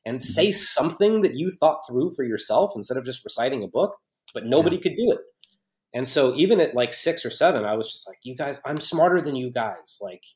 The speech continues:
Speaker 1: even as a little kid, I was like, "I, I know more than you." And so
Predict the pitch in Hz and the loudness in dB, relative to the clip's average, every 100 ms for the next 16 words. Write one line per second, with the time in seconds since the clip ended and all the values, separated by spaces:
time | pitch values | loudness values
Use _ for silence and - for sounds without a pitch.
0 | _ 147 170 175 156 156 143 190 180 110 | _ -6 -2 -2 -2 -2 -2 0 0 0
1 | 107 110 110 117 - 123 143 170 214 180 | -4 -8 -8 -10 -8 -6 2 6 8 8
2 | 180 120 92 85 - _ _ _ _ _ | 2 0 -6 -12 -20 _ _ _ _ _
3 | _ _ _ - 123 123 - 139 123 120 | _ _ _ -6 -4 -4 -2 2 4 4
4 | 113 - | 2 -2